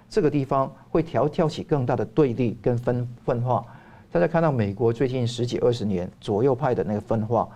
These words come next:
你看得到这个很，很大程度上是社交媒体本身就是各自围炉取暖所产生的，元宇宙也会加剧这个局面。而且大家知道，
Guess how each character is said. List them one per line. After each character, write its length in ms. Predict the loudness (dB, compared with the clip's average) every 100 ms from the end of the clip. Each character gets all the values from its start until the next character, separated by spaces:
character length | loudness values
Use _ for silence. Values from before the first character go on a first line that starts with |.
| -20 -18 -6
你 40 | -2
看 120 | 0
得 80 | 0
到 260 | 0 -2 -4 -20 -4
这 140 | 0
个 100 | 0
很， 260 | 0 -2 -2
很 260 | -2 0 0
大 160 | 0
程 180 | 0 -2
度 140 | -2
上 260 | 0 -2 -2 -8 -20 -20
是 140 | -8 -4
社 220 | 0 2
交 160 | 2
媒 160 | 0 -2
体 260 | -4 -10 -12 -20 -20 -10
本 180 | -4 -4
身 240 | 0 0 0
就 100 | 0
是 240 | 2 0 -2 -18 -4
各 160 | 0 0
自 160 | 0
围 300 | 2 2 2
炉 260 | 2 2 0
取 240 | 0 -2
暖 200 | 0 0 -4 -20
所 160 | -4 -2
产 160 | -2 -6
生 220 | -4 -2
的， 120 | -2 -4 -10 -20 -20 0
元 120 | 2
宇 80 | 4
宙 240 | 2 0
也 80 | 0
会 120 | 0
加 260 | 0 0 0
剧 140 | 0
这 100 | -2
个 80 | -2
局 220 | -4 -8 -4
面。 160 | -4 -6 -18 _ -20 _ _ _ -20 -18 -4
而 100 | -2
且 120 | 0
大 160 | 0 0
家 80 |
知 100 | 0
道， 240 | 0 0